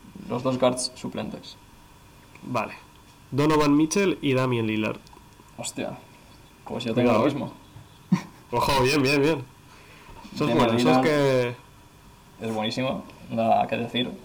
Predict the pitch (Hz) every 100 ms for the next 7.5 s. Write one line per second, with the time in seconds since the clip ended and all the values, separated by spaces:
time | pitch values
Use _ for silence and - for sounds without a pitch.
0 | - - - - - - - 123 117 117
1 | 123 117 120 120 131 127 113 117 117 117
2 | 113 113 113 110 110 - 123 117 - -
3 | - - - - - - - - - -
4 | - - - - - - - 120 123 123
5 | 120 123 123 113 127 117 107 131 131 127
6 | 120 120 123 120 120 123 123 117 120 123
7 | 127 127 139 104